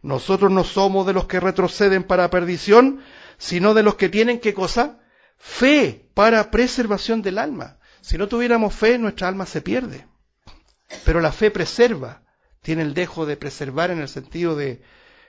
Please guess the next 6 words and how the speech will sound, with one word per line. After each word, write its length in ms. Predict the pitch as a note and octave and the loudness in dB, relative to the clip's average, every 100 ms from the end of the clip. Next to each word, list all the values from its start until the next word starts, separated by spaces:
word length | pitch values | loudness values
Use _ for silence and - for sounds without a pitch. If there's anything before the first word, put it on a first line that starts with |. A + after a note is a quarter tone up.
| _ | _
evitar 480 | D3+ C#3 C3 E3 F3 | -6 -6 -6 -6 -6
que 140 | E3+ | -6
la 100 | D3+ | -6
descomposición, 1200 | C#3+ C3+ C3+ C3 - A2+ C3 - F3+ F3+ B2 G#2+ _ | -8 -12 -16 -2 0 0 -4 -6 -4 -4 -6 -14 _
¿cierto?, 580 | - C3 - C#3+ - _ | -14 -14 -12 -16 -16 _
avance. 560 | - C3 G3 G3 - | -10 -6 -6 -8 -16